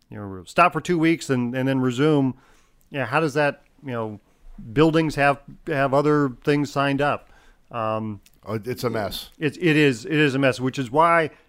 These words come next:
Speaker 1: as much as it would hurt the pocketbook, they may just have to say, "We're gonna, we're gonna play, we're just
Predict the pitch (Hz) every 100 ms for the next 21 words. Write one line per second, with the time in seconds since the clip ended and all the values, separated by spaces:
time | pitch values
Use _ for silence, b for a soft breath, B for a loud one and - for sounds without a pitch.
0 | _ 165 123 127 143 202 214 165 135 135
1 | 131 113 101 - - - - 180 165 -
2 | 127 123 120 104 - 185 202 151 113 120
3 | 117 b _ 139 135 208 175 135 139 131
4 | 127 165 180 139 135 139 127 - _ -
5 | 123 147 143 - 143 165 156 139 - -
6 | 104 127 131